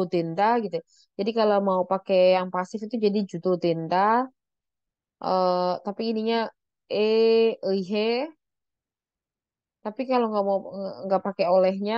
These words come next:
langsung aja pakai Iga Judo Handa. Malah yang lebih umum tuh yang ini ya, Robun ya. Oke, yang kedua, seorang direktur yang ditunjuk dengan keputusan direksi harus memimpin rapat. Berarti di sini, eh, seorang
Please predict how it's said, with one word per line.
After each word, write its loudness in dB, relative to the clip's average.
langsung -4
aja -6
pakai -4
Iga 0
Judo 0
Handa. -6
Malah 2
yang 0
lebih -2
umum 0
tuh -2
yang -4
ini -4
ya, -2
Robun -6
ya. -10
Oke, -14
yang -8
kedua, 2
seorang -2
direktur -2
yang -4
ditunjuk -6
dengan -2
keputusan -4
direksi 0
harus -4
memimpin -4
rapat. -8
Berarti -4
di -2
sini, 0
eh, 0
seorang 0